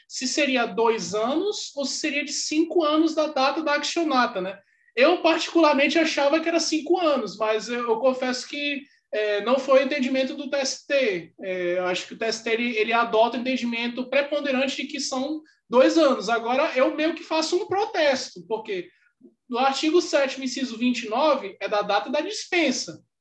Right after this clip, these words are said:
Ora, se a período de latência é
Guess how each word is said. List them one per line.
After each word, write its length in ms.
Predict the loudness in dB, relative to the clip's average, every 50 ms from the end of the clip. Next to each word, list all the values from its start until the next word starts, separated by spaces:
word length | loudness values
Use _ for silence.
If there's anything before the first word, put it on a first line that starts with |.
| _ _ _
Ora, 420 | 2 4 4 4 4 2 0 -2 -6
se 340 | -8 -8 -6 -2 0 0 2
a 220 | 2 2 0 0
período 260 | 0 2 2 2 2
de 80 | 2 2
latência 760 | 2 2 2 0 -2 -4 -4 -4 -6 -6 -6 -6 -8 -10 -12 _
é 340 | -4 -4 -2 -2 -4 -6 -12